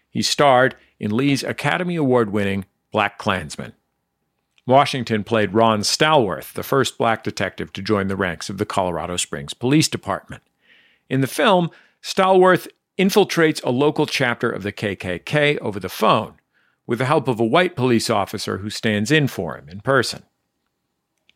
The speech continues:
It's harrowing, hilarious, and at times hard to believe, but it's based on a true story.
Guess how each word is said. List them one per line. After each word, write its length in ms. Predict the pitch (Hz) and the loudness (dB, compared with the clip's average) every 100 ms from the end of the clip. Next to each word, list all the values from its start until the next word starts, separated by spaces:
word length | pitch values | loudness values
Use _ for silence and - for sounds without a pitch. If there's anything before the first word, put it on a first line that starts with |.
| - | -12
It's 180 | - - | -8 -2
harrowing, 560 | 196 190 175 160 143 - _ _ - | 2 6 6 6 4 -4 _ _ -4
hilarious, 640 | 156 151 143 135 123 - | -2 2 2 2 0 -2
and 140 | 123 | -2
at 120 | 117 - | -4 -4
times 360 | - 277 196 | -4 0 0
hard 260 | - 175 151 | 0 -2 -2
to 80 | 127 | -4
believe, 580 | 143 175 185 98 - - | -2 0 0 -2 -8 -2
but 240 | 123 120 _ _ _ _ _ _ 123 | 0 0 _ _ _ _ _ _ -6
it's 340 | 131 - - _ _ | -4 -6 -8 _ _
based 320 | - 170 - 180 | -4 -2 -2 -2
on 140 | 208 | -2
a 80 | 185 | -4
true 220 | 170 196 | -2 -2
story. 500 | - 165 170 101 | -2 0 0 -2